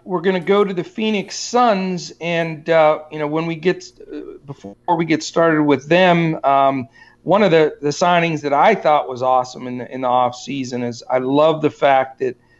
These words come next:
that they grabbed Ricky Rubio. I, you know, I felt right off the bat he'd be just, you know, the, the catapult that I think Devin Booker needs to be,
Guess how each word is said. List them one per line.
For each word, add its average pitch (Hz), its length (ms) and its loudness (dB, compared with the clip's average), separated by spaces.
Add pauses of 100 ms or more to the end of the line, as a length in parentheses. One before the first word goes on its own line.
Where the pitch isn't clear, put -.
(160)
that - 140 -2
they 147 140 2
grabbed 139 360 2
Ricky 135 300 -4
Rubio. 131 840 2
I, 123 220 0 (180)
you 131 120 -10
know, 120 100 -2
I 123 160 0
felt 139 540 0
right 135 200 2
off 139 260 4
the 131 60 -6
bat 135 300 4
he'd 127 160 -8
be 139 380 -2 (400)
just, 147 420 -2 (140)
you 139 100 -6
know, 127 140 -4
the, 127 260 -6
the 139 80 -4
catapult 156 880 0
that 143 240 2
I 135 80 2
think 131 300 -4
Devin 139 340 0
Booker 151 480 -2
needs 135 520 -6
to 127 120 -8
be, 139 480 0